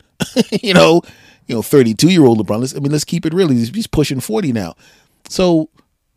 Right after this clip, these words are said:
if you have, if you have a finite amount of time to be able to perform at that level, imagine if you were only funny between twenty, between twenty-four and thirty-four, and after that, you're not funny anymore.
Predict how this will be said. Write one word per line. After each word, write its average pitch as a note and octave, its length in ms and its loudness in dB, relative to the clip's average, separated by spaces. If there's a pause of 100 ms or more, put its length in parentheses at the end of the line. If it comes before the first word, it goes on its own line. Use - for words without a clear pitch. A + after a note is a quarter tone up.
(540)
if E3 160 0
you A3+ 120 2
have, G3+ 440 -2
if E3 80 -4
you G3+ 100 0
have G3 240 0
a C#3+ 60 -6
finite D#3+ 480 -2
amount C3 300 -2
of A2+ 80 -8
time D#3 360 -4
to C3 80 -4
be C3 120 0
able A#2+ 140 -2
to G#2 60 -12
perform C#3+ 360 -8
at A#2 120 -6
that A2+ 120 -4
level, C3 260 -4 (220)
imagine C#4 360 -2
if G3 80 0
you G3 100 2
were F3+ 100 6
only E3+ 280 2
funny C#3+ 540 0 (260)
between C#3+ 460 -2
twenty, F#3+ 500 -4 (140)
between D#3 320 -2
twenty-four E3+ 560 2
and C3 100 2
thirty-four, C3+ 480 4
and B2 60 2
after C3 220 2
that, A#2 180 0
you're A#2 60 0
not A2 160 -2
funny A#2+ 200 0
anymore. F#2+ 320 -4